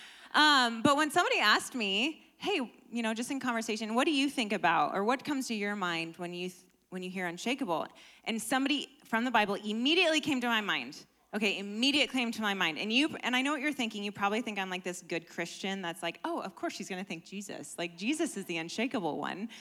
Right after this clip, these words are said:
I'm not. I'm not a good Christian. I did not think of Jesus. Um,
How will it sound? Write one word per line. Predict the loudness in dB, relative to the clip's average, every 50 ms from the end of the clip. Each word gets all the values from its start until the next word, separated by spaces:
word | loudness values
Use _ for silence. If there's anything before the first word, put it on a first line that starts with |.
| -18 -18 -20 -20 -20 -20 -20 -20 _ _ _ _ _ 0
I'm | 0 0 2
not. | 0 0 0 -2 -2 -2
I'm | -2 0 4
not | 4 4 4
a | 4
good | 4 0 -2 0
Christian. | 0 -2 0 0 -2 0 4
I | 4 4 6
did | 4 6 6
not | 8 8 8 6
think | 4 2 2
of | 0 0
Jesus. | 0 -2 -2 0 2 2 2 2 0 -6 -10 -14 -18 -20 -20 -20 -4 4 6
Um, | 8 8 10 10 10 8 6 6